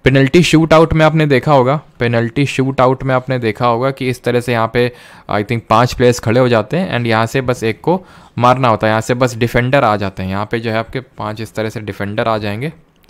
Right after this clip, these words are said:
ठीक है, और यहाँ से दूसरी टीम, सामने वाली जो टीम है, उसका बंदा यहाँ पर, गोलकीपर तो रहेगा ही रहेगा, उसमें कोई डाउट नहीं होना चाहिए। यहाँ पे आपका गोलकीपर या फिर इसी को गोली भी बोल देते हैं, गोलकीपर या फिर गोली। तो ये क्या होगा, यहाँ से गोली दे-, दागेगा, यानी फुटबॉल दागेगा, और अगर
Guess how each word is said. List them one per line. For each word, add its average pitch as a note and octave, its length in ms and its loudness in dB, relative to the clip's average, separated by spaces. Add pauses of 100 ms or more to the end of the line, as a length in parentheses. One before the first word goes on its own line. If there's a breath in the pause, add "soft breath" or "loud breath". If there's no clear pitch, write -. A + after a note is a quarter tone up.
(220)
ठीक C3 100 -10
है, B2 80 -10 (400 loud breath)
और G#2+ 140 -2
यहाँ A2 280 -2
से C#3+ 140 -6
दूसरी B2 380 -6
टीम, B2+ 180 -8
सामने A#2 320 -6
वाली A#2+ 180 -4
जो A#2 100 -4
टीम A2+ 240 -6
है, B2+ 60 -4
उसका A#2+ 220 -4
बंदा G#2 300 -2
यहाँ A2 140 -2
पर, D#3+ 160 -4
गोलकीपर B2+ 500 -4
तो C3 120 -6
रहेगा A2 280 -4
ही A#2 80 -6
रहेगा, A2 240 -4
उसमें A#2 220 -10
कोई G#2+ 140 -4
डाउट G#2 240 -4
नहीं G#2+ 80 -6
होना G2+ 140 -6
चाहिए। B2+ 220 -8
यहाँ G#2+ 100 -6
पे G#2+ 100 -8
आपका C#3 280 -6 (400 loud breath)
गोलकीपर C3 580 2
या D#3+ 100 0
फिर C3+ 140 -4
इसी C3 180 -6
को C#3+ 140 -2
गोली A#2+ 360 0
भी C3+ 120 0
बोल A#2+ 240 0
देते G2 240 -4
हैं, F#2+ 120 -4
गोलकीपर A#2 520 -4
या D3+ 60 -4
फिर B2 140 -8
गोली। F#2+ 340 -4 (400 loud breath)
तो A#2+ 60 -2
ये C#3 120 4
क्या C#3+ 140 2
होगा, C3+ 180 4
यहाँ C3+ 240 2
से B2+ 120 -4
गोली A#2 300 0
दे-, A#2+ 240 -2
दागेगा, B2 440 -2 (100)
यानी A2+ 140 -6
फुटबॉल A2 420 0
दागेगा, B2 420 -2
और A#2 260 -2
अगर A#2 360 -2